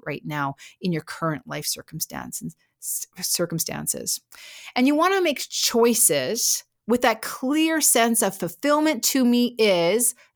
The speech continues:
dot, dot, dot. You wanna make choices now that support that statement.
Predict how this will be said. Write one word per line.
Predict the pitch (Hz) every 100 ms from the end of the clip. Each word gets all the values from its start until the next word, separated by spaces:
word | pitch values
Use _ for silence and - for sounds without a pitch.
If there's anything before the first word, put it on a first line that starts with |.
| 180
dot, | 165 220 254 254
dot, | 233 220 233 -
dot. | 196 156 143 151 - - _ _ _ _ -
You | 220
wanna | 254 254
make | 254 247
choices | - - 294 320 320 233
now | 214 190
that | 190 -
support | 202 - - - 220 220 220 - _ -
that | 175 -
statement. | - - 151 - 127 - -